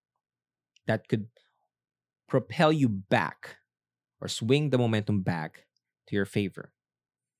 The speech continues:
A lot of people think that, um, you know, uh, when they have the task, they, they're gonna finish, they gotta re-, finish the report, they, they gotta finish the research. So it, it's kinda overwhelming,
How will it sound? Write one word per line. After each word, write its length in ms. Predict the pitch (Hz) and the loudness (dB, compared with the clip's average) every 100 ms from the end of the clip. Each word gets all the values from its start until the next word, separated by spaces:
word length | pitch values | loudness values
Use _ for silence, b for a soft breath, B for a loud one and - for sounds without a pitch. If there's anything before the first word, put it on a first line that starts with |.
| _ _ _ - | _ _ _ 0
A 40 | |
lot 100 | 151 | 2
of 80 | 175 | 2
people 220 | 160 160 | 0 0
think 320 | 156 143 143 - | 0 0 -2 -8
that, 260 | 104 107 - 101 - | -4 -4 -6 -14 -8
um, 400 | 104 101 95 92 | -4 -2 -2 -4
you 60 | 92 | -6
know, 160 | 87 104 127 _ 95 | -8 -12 -16 _ -8
uh, 140 | 95 98 | -8 -6
when 180 | 98 107 | -2 0
they 80 | 104 | 0
have 180 | 101 95 | 0 -2
the 80 | 98 | -4
task, 420 | 110 90 92 - | -2 -4 -4 -10
they, 240 | 98 92 - | -8 -8 -6
they're 120 | 139 | -6
gonna 180 | 90 90 | -4 -2
finish, 400 | - 92 90 - B B _ | -2 -2 -4 -8 B B _
they 80 | 107 | 0
gotta 160 | 104 101 | 2 2
re-, 180 | 101 - | 0 -2
finish 260 | - 101 - | 0 0 0
the 80 | 92 | -2
report, 640 | 90 - 107 165 156 156 - | -2 -2 2 4 4 2 -2
they, 220 | 107 101 104 | -4 -4 -2
they 100 | 101 | 2
gotta 200 | 101 98 | 2 0
finish 320 | 101 90 - | 0 -2 -2
the 220 | 92 90 - b b b _ - | -4 -4 -8 b b b _ 0
research. 760 | 117 160 - 156 156 - - _ _ _ _ _ _ _ - | 2 2 2 0 0 -6 -6 _ _ _ _ _ _ _ -12
So 420 | - 127 117 117 B B B _ - | 0 2 2 -2 B B B _ -2
it, 100 | 156 - | -2 -2
it's 160 | 135 - | -8 -2
kinda 460 | 104 - 185 190 | 0 2 4 6
overwhelming, 800 | 160 131 131 113 113 101 - - | 4 4 4 4 4 0 -4 -16